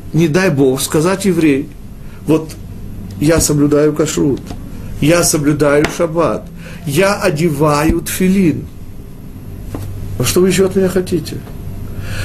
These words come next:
Как может быть то, что сказал Рав Моше бен Маймон? Как это может быть еврей, соблюдающий законы, и тем не менее мерзавец?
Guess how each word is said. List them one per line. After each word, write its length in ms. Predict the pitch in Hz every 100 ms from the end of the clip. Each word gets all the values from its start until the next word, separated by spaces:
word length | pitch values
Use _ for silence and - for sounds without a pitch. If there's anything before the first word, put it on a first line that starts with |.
| -
Как 380 | - 226 262 -
может 720 | 190 185 190 220 208 170 156
быть 340 | 131 160 180 -
то, 140 | 165
что 160 | 160 185
сказал 520 | - 196 135 110 113
Рав 280 | 135 127 117
Моше 300 | 127 - 139
бен 240 | 127 143
Маймон? 480 | 156 165 170 120 - - - -
Как 260 | - 214 214
это 220 | 214 170
может 360 | 147 180 165 151
быть 300 | 123 185 -
еврей, 420 | 127 135 180 156
соблюдающий 800 | - 110 113 110 175 151 - 131
законы, 460 | 143 147 269 233
и 120 | 175 156
тем 220 | 202 202
не 60 |
менее 360 | 214 233 180 165
мерзавец? 760 | 170 190 175 190 180 - -